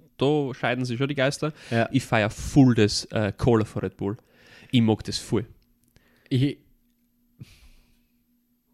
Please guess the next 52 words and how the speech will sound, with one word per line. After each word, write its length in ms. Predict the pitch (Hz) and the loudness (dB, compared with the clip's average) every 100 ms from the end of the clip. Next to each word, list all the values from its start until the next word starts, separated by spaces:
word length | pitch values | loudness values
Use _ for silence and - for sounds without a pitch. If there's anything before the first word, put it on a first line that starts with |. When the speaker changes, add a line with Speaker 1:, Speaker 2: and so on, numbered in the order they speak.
| _ _ _ _ _ | _ _ _ _ _
Speaker 2:
ich 80 | 104 | -8
weiß 200 | 87 - | -6 -2
nicht, 80 | 143 | 0
ob 100 | 110 | 0
ich 60 | 104 | -2
schon 100 | 107 | -4
mal 60 | |
getrunken 300 | 95 107 87 | -4 -8 -10
hab. 140 | 85 - | -12 -12
Speaker 1:
Oh, 220 | 285 175 - - - | -14 -12 -14 -16 -4
Speaker 2:
Aber 140 | 120 | 4
es 60 | 135 | 6
Speaker 1:
was 60 | 143 | 8
Speaker 2:
hat, 180 | 151 117 | 4 2
Speaker 1:
machen 120 | 101 | -2
wir 40 | |
Speaker 2:
es 80 | 131 | 2
Speaker 1:
heute? 60 | 143 | 2
Speaker 2:
hat 100 | 151 | 4
mich, 180 | 160 160 | 2 2
Speaker 1:
Ah, 80 | 170 | 2
Speaker 2:
es 80 | 135 | 2
hat 40 | |
Speaker 1:
Geschäft 200 | 147 143 | 2 2
Speaker 2:
mich, 80 | 147 | 0
Speaker 1:
und 80 | 147 | 0
so, 80 | 104 | -2
das 80 | |
ist 80 | 104 | -4
Feiertag. 300 | - 104 113 - | -6 -10 -12 -12
Speaker 2:
es 200 | 110 - | -10 -4
hat 120 | 123 | -2
mich, 200 | 131 127 - | -2 -4 -2
ja, 240 | 101 98 | -2 -2
Tankstelle. 340 | - 110 92 85 - - - - _ _ _ _ | -6 -10 -10 -12 -18 -20 -20 -20 _ _ _ _
Speaker 1:
Let's 160 | - - | -12 -6
go. 60 | |
Speaker 2:
Es 200 | 117 - | -6 -6
hat 260 | 120 113 135 | -2 -2 0
mich 380 | 139 139 131 110 | 0 2 2 0
aber 220 | 113 117 | -2 -4
nie 400 | 113 110 117 139 | -4 -6 -6 -8
so 240 | - 117 | -8 -8
wirklich 300 | 123 117 - - | -8 -10 -12 -8
angelacht, 1080 | 104 120 156 165 - 135 135 170 - _ - | -6 -4 -4 -8 -6 -2 -2 -4 -12 _ -16
weil, 400 | 117 110 107 104 | -2 4 4 4
weißt 160 | 104 - | 2 0
du, 80 | 110 | 2
der, 340 | 110 104 98 - - - - _ - | 2 2 -2 -8 -20 -20 -20 _ -4
der 80 | |
Gedanke 500 | 101 101 101 127 127 | -2 0 0 2 0
einfach 420 | 101 98 101 90 | 0 0 -2 -2